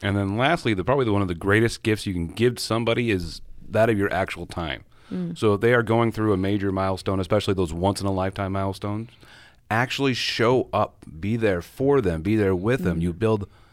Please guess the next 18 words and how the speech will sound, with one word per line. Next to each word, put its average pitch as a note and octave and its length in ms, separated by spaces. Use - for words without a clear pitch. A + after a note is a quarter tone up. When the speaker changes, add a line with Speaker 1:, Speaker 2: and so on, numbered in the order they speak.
Speaker 1:
that F#2+ 120
unique G#2 300
relationship. G#2 440
It F#2+ 60
gets F#2 180
deeper. G#2+ 420
It E2 40
can F2+ 120
only A#2+ 340
get F#2 180
better F2+ 380
when F#2 120
you F2+ 100
actually F2+ 300
take A2 220
that F#2+ 160
next F2+ 220
level. D#2+ 360